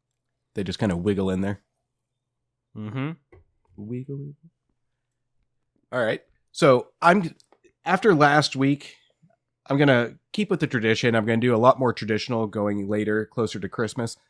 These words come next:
Speaker 1: Uh,
Speaker 2: Mm-hmm.
Speaker 1: but I don't know how you're gonna feel about my two. Uh, I don't think you've seen one of 'em. Um, I'm picking two because I can't decide between 'em. Is the first one is gonna be Krampus. Okay. And the second one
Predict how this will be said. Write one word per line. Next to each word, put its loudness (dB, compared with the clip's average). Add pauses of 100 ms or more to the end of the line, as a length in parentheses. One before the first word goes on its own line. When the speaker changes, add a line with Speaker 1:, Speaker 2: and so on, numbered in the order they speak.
(400)
Speaker 1:
Uh, 4
Speaker 2:
Mm-hmm. 0
Speaker 1:
but 4 (220)
I 4
don't 6
know 6
how 4
you're 2
gonna 0
feel 0
about -2
my 0
two. -10 (640)
Uh, 0 (200)
I 0
don't 2
think -2
you've -2
seen 0
one 0
of -6
'em. -12 (300)
Um, -4
I'm 0
picking 0
two -2
because -6 (100)
I -4
can't -4 (220)
decide -2
between -10
'em. -10 (760)
Is 0
the -2
first 2
one 2
is -8
gonna 0
be -6
Krampus. -2 (2000)
Okay. -8 (540)
And 0
the 2
second 0
one 2